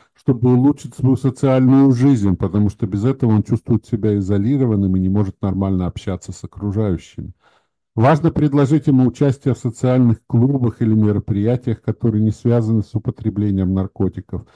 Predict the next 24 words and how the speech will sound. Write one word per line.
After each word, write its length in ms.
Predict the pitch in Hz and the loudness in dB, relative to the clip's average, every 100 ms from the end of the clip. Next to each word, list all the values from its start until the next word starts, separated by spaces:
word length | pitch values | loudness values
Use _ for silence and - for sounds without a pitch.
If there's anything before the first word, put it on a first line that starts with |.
| _ _ - | _ _ -4
но 100 | 113 | -2
способствуют 760 | - 113 139 127 - 117 - | -2 -2 0 -2 -2 -2 0
развитию 640 | 110 101 104 117 - 107 | 0 0 0 -2 0 0
навыков 560 | 101 117 120 107 98 - | 2 2 2 0 -4 -4
общения. 600 | 95 - - 98 90 82 - _ _ _ | -6 -6 -6 -4 -4 -6 -10 _ _ _
Это 220 | 135 127 | -4 0
могут 260 | 139 139 131 | 2 2 2
быть 180 | 110 110 | 0 -4
курсы 400 | - 147 143 - | 0 0 0 -2
ораторского 720 | 107 98 131 113 87 _ 101 | -2 0 0 -2 -6 _ -2
мастерства, 880 | 92 90 - 98 - _ 104 120 123 | 0 -2 -4 -6 -6 _ -2 0 0
актерского 760 | 113 - 127 113 - - 107 101 | -2 -2 0 0 -4 -6 -4 -4
мастерства 760 | 98 - 101 - - 95 98 | -6 -8 -10 -10 -8 -4 -2
или 220 | 92 90 | -4 -4
игры 400 | 90 113 120 113 | -4 -4 -4 0
на 140 | 107 98 | 0 -2
командное 580 | - 92 107 90 90 | -4 -2 -2 -2 -2
взаимодействие, 880 | 82 82 85 85 85 104 123 - 113 - _ _ _ _ - | -4 -4 -6 -6 -6 -8 -10 -12 -16 -16 _ _ _ _ -8
где 180 | 104 | -2
он 160 | 107 101 | 0 0
сможет 480 | - 113 113 104 - | -2 0 0 0 -4
учиться 460 | - - 107 - | -8 -6 -12 -8
взаимодействовать 840 | 95 92 92 92 87 92 - 87 | -8 -6 -4 -4 -6 -10 -8 -10
с 60 | 80 | -10